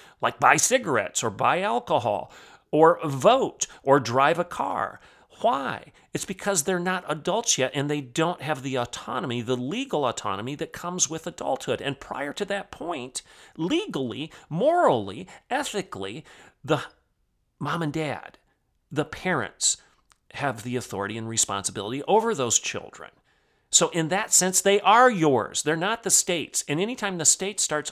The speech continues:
arguing that all of that stuff, everything I just said, needs to be supplanted because the state will take over all of those functions, we should be saying, "No, no, they're not yours. They're mine." I don't apologize for saying,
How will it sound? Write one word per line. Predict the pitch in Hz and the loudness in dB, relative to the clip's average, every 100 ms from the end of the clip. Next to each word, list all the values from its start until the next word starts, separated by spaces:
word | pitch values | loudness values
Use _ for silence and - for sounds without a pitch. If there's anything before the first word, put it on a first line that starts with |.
| 139 | -2
arguing | 190 202 165 123 117 - - - | -2 -2 -2 -2 -2 -6 -18 -4
that | 147 151 | -2 2
all | 160 226 247 240 214 - _ | 4 4 4 0 -2 -10 _
of | 170 | 2
that | 180 180 | 4 4
stuff, | - 175 104 131 | 4 4 2 2
everything | 160 214 202 | -2 0 -2
I | 185 | -2
just | 175 151 - | 0 4 4
said, | 175 110 - - - | 4 0 -4 -16 -12
needs | 135 151 180 - | -2 0 2 2
to | 135 | 0
be | 135 | 0
supplanted | - - - 190 226 - 107 | 0 0 -2 -4 -4 -4 -6
because | 120 - 131 107 - - | -8 -2 -2 -2 -6 -10
the | 113 | 4
state | - - 156 170 | 4 6 0 -4
will | 117 101 | -6 -10
take | - 117 - | -6 -8 -4
over | 123 135 104 98 | -2 -2 -2 -2
all | 113 117 | -2 -2
of | 101 | -4
those | 113 101 | -6 -6
functions, | - 123 262 - 104 95 - - - _ - | -6 -8 -8 -6 -8 -8 -12 -12 -20 _ -4
we | 196 | 0
should | 254 277 | 0 0
be | 190 | 0
saying, | 165 185 175 170 | 0 0 -4 -2
"No, | 202 320 403 214 - - _ | -2 -2 -6 -10 -12 -18 _
no, | - 262 160 | -2 0 4
they're | 196 | 4
not | 226 220 233 180 | 4 4 0 4
yours. | 196 233 175 110 - - | 6 6 6 4 0 -2
They're | 131 156 | -2 0
mine." | 143 151 175 117 - - - - - | 2 2 2 0 -4 -14 -20 -20 -8
I | |
don't | 104 104 | -4 -4
apologize | 123 214 233 147 101 95 | -2 -2 0 0 -2 -2
for | - | -2
saying, | 101 113 104 | -2 -4 -4